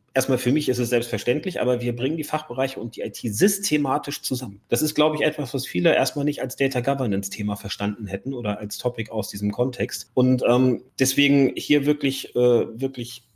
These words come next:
nochmal die Aufforderung, Data Governance neu zu denken und als Business Case zu denken. Warum lohnt sich das am Ende des Tages? Und welche Ideen hast du vielleicht noch, dass du einen Business Case getriebeneren Ansatz aus Data Governance Aspekten heraus für ein Unternehmen reinbringst?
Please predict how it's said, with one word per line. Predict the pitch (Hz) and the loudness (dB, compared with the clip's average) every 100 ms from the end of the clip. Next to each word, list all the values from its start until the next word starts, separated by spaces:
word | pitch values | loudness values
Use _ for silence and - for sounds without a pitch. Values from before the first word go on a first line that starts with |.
| _ - | _ -2
nochmal | 117 123 | 2 4
die | 117 120 | 4 4
Aufforderung, | 165 - 160 139 127 | 4 4 2 4 2
Data | 135 135 123 | 0 0 0
Governance | 135 139 135 123 120 | 0 -2 -4 -4 -2
neu | 127 | -2
zu | 135 - | -4 -6
denken | 127 135 85 | -6 -8 -10
und | 87 | -8
als | 104 - | -8 -4
Business | 127 120 104 | -4 -2 -6
Case | - 98 - | -8 -12 -12
zu | 87 | -12
denken. | 87 78 _ - | -12 -12 _ 0
Warum | 123 170 175 123 - _ | 2 4 4 0 -6 _
lohnt | 123 131 165 170 | 0 4 4 2
sich | 113 | -2
das | 101 104 | -4 -2
am | 104 | -4
Ende | 101 101 101 | -4 -8 -8
des | 101 | -10
Tages? | - 95 95 95 | -12 -10 -10 -8
Und | 107 | 0
welche | 135 147 139 | 2 2 0
Ideen | 123 131 156 143 | 2 2 2 0
hast | 151 | -4
du | 135 | -6
vielleicht | - 127 117 | -4 -4 -2
noch, | 127 170 | 0 -2
dass | - 123 - | -2 -8 -6
du | |
einen | 127 | -4
Business | 147 151 143 | -2 -4 -6
Case | - 131 - | -4 -4 -6
getriebeneren | 131 139 135 127 117 110 | -10 -6 -2 -2 0 0
Ansatz | 131 147 147 - - - | 0 2 0 -2 -6 4
aus | 151 - | 4 6
Data | 160 151 143 | 4 6 4
Governance | 139 135 135 131 - | 4 4 4 4 0
Aspekten | 120 - 123 - 117 | -8 -6 -6 -6 -8
heraus | 117 113 120 | -4 -2 -2
für | - 113 | -4 -6
ein | |
Unternehmen | 113 110 110 107 104 | -4 -4 -4 -4 -6
reinbringst? | 98 101 - - - - | -8 -10 -12 -18 -18 -18